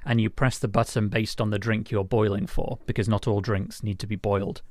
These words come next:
Coffee, for instance, at ninety to ninety-five degrees, um, tea at, at a hundred and so on. So I just got that, and I, I can't really justify replacing that.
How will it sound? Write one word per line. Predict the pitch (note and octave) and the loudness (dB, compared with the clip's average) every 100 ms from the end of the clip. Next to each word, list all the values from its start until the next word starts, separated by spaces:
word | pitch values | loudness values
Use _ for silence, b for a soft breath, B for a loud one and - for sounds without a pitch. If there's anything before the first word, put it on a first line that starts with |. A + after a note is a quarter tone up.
| - | -2
Coffee, | C3 - G#2 | -2 -2 -6
for | - | -4
instance, | G2+ - - - - | -6 -4 -6 -6 -6
at | A#2+ | -2
ninety | G#2+ F#2+ - | -2 -2 -4
to | G#2 | -4
ninety-five | G2 F#2 - B2 A2 | -4 -6 0 2 2
degrees, | A#2 B2 B2 B2 - B B B B - | 4 6 8 4 -2 B B B B -2
um, | A#2 G#2 G#2 G#2 G2+ G#2 A#3+ | 2 6 6 4 2 0 -4
tea | - A#2+ A2+ G2+ | -4 0 2 2
at, | - - | 0 -2
at | G2+ | -2
a | |
hundred | - B2 A2+ | 2 4 4
and | G#2+ | 4
so | G#2 A#2+ | 4 4
on. | G#2+ B B | 4 B B
So | - | 2
I | A#2+ | 6
just | G3+ - | 6 8
got | C#3+ | 8
that, | C3 A#2 - B2+ | 8 6 6 6
and | A#2 A#2 A#2 A#2 - | 6 8 8 6 2
I, | - A#2+ B2 | 0 4 4
I | |
can't | - C#3 | 4 4
really | C3 A#2 A2+ G#2 | 4 6 6 2
justify | - C3+ - - G#2+ G2+ G2+ | 2 0 2 2 4 4 2
replacing | A2 B2+ A#2 - G2+ | 0 2 2 2 2
that. | G2 | 0